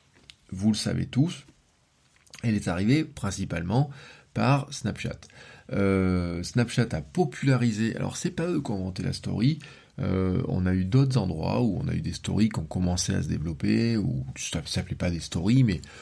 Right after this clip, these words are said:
où finalement cette notion de, de pouvoir raconter des éléments comme ça, les enchaîner les uns derrière les autres, si on y regarde, elle est, il est pas si récent. On a eu des essais, on avait d'autres choses,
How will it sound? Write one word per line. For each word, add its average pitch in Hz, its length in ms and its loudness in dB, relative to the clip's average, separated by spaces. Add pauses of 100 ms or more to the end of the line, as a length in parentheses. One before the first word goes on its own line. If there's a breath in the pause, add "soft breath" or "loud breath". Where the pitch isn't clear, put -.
(320 loud breath)
où - 80 -6
finalement 110 500 2
cette - 380 -6
notion 101 640 0
de, 87 160 0
de - 180 -4
pouvoir - 280 -6
raconter 98 360 -2
des 90 180 0
éléments 98 340 4
comme 90 140 -8
ça, 98 120 -2
les 92 140 2
enchaîner 98 300 0
les 92 100 0
uns 92 80 4
derrière 87 280 0
les 92 100 2
autres, 131 260 2 (340 loud breath)
si - 180 0
on 90 80 4
y 82 120 2
regarde, 95 340 2
elle 78 140 0
est, - 180 -6
il 131 200 -4
est - 80 -6
pas 92 160 0
si - 560 -2
récent. 123 500 2
On 82 100 -2
a 85 60 -2
eu 87 80 0
des 85 260 -2
essais, 113 560 2
on 95 120 -2
avait 156 180 -4
d'autres 92 220 -4
choses, 127 280 -2